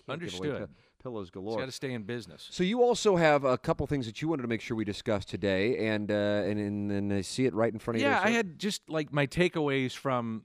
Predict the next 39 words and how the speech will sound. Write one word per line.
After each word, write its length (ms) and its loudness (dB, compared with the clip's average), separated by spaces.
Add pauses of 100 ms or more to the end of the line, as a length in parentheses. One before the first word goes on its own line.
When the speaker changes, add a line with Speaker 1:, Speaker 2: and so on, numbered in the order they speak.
Speaker 2:
the 100 -4
winter 220 0
meetings 420 -2
in 80 -2
no 160 6
particular 520 0
order. 240 2
Well, 120 6
we 120 6
talked 280 4
about 280 4
Harper. 500 2 (540)
Um, 560 6
we 80 0
talked 280 2
about 240 4
Fowler. 460 -2 (420)
But 380 2
today, 640 4
Max 360 2
Schrock 480 2
and, 400 2
uh, 400 4
Junior 300 0
Fernandez 560 2
for 140 -4
the 80 -2
Cardinals, 640 0
who 120 2
were 160 4
left 340 0
under, 240 -2 (100)
uh, 340 4
not 220 -2
protected, 560 -2 (560)
they 80 4
weren't 220 4
picked 240 2
up. 280 2